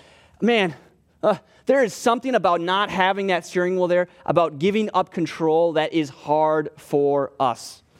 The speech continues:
And I get it. I get that it's hard, but look at, look at what happens when we're in control. We make messes.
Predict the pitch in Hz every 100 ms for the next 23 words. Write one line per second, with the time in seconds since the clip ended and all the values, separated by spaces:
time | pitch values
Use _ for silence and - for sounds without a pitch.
0 | _ _ 156 165 165 160 160 - - _
1 | _ _ _ _ _ - 160 180 185 165
2 | - 160 165 165 170 175 _ - - 175
3 | 165 202 214 - _ 180 208 180 175 175
4 | 170 196 165 160 147 165 170 160 175 143
5 | - 147 147 147 - _ 135 180 185 180
6 | 151 151 151 156 147 143